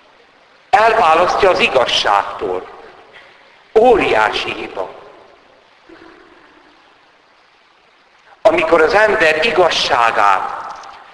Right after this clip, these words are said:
és itt a másik, az igazságot is megrontja a mai ember, mert az emberi értelmet önkorlátozó mechanizmusokkal befogja. Azt mondja,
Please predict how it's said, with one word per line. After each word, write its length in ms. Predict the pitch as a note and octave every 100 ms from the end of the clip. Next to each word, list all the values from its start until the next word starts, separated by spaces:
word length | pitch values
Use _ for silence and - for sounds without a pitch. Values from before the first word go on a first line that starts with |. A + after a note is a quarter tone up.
| - - - _ _ _
és 220 | D#3 C3+
itt 180 | E3+ -
a 60 | C#3+
másik, 460 | F3+ D#3 - A2+ - - - - -
az 160 | C#3+ A3+
igazságot 760 | C4 F3 C#3+ - D3 E3 C3
is 180 | F3 -
megrontja 640 | D3 D3 C3+ B2+ B2 B2+
a 40 | A#2+
mai 280 | A#2 B2 B2+
ember, 680 | A#2 A#2 B2 D3 F#3+ - - - - - -
mert 300 | D3 D3 C3+
az 160 | -
emberi 560 | F#3 G#3+ G3+ D3 C3+ C#3
értelmet 1080 | D#3+ D#3+ - C#3+ C3 B2+ B2 A#2+ - - - - -
önkorlátozó 1600 | G3 A3 G3+ D3 D3 C#3+ B2 B2+ A#2+ A#2 - B2 A2+ A2+ G#2+ G2+ - - - - - - - -
mechanizmusokkal 1080 | C3 E3+ D#3 C3 B2+ - B2 - B2 - A#2
befogja. 520 | C#3+ B2+ - F#2+ A2
Azt 180 | D3 -
mondja, 500 | D3+ D3+ E3+ E3+